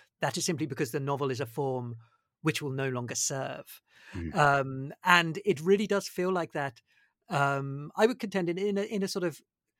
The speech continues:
Speaker 1: in a similar way, perhaps a more ambitious way, to books like, uh, to precursors like maybe, uh, Tristram Shandy,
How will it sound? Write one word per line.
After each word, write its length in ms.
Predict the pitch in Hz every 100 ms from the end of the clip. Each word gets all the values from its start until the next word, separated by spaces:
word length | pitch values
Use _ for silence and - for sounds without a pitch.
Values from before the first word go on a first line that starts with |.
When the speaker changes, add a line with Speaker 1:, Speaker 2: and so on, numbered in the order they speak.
| _ _
Speaker 1:
in 120 | - 180
a 40 |
similar 380 | 170 - 180 185
way, 160 | 160 156
perhaps 280 | 143 156 165
a 20 |
more 180 | 151 147
ambitious 380 | 135 160 143
way, 140 | 170 156
to 200 | - 202
books 320 | 190 - -
like, 300 | 156 143 123 _ -
uh, 40 | 165
to 100 | 117
precursors 520 | 120 160 165 135 131
like 200 | 139 135
maybe, 500 | 143 135 127 123 120
uh, 180 | 117 117 113
Tristram 360 | 147 - 120
Shandy, 440 | 117 147 143 135